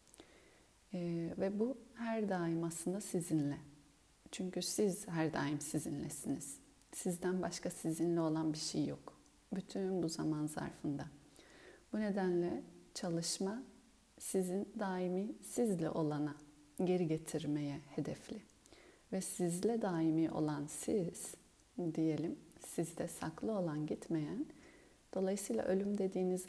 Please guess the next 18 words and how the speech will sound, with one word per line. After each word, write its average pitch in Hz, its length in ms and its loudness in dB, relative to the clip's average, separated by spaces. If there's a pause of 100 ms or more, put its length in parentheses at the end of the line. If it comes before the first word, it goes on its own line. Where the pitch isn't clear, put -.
(100)
an 233 200 0
veya 190 240 0
yerde 175 480 0
de - 60 -2
aslında 147 480 0
sizle. - 480 -6 (1300)
Herhangi 208 640 0
bir 202 140 4
şey 208 260 0
kalıyorsa 190 640 2
eğer, - 600 -2 (800)
son 185 320 2
nefesten 175 600 -2
sonra 156 500 0 (380)
diyeceksek - 600 -6
ki 151 140 0
buna, 160 260 2 (640)
o 214 180 -4